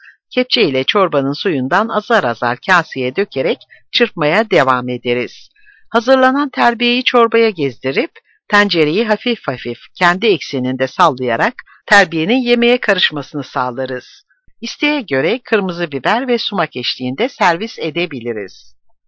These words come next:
Sebzeli mercimekli köfte çorbası. Malzeme: dört yüz gram sığır kıyması,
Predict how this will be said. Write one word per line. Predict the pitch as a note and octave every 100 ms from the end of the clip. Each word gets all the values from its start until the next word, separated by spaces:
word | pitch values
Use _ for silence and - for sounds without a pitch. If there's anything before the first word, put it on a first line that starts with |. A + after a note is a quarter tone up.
| _ _ _ _ _ _ _ _ _ _ _
Sebzeli | - A#3+ A#3+ - B3 C4 D#4
mercimekli | G#3+ F3 D3+ C#3+ C3+ - B3
köfte | D4 A3 - -
çorbası. | C#3 B2+ B2 A#2+ A#2+ - B2+ - _ _
Malzeme: | G3+ F#3 D3 D3 C3 A#2 _ _ _ -
dört | A#3+ -
yüz | E3 B2+
gram | D3 C#3+ G#3+
sığır | D4 - A3+ F3
kıyması, | - C#3 B2+ C3 - C#3 C3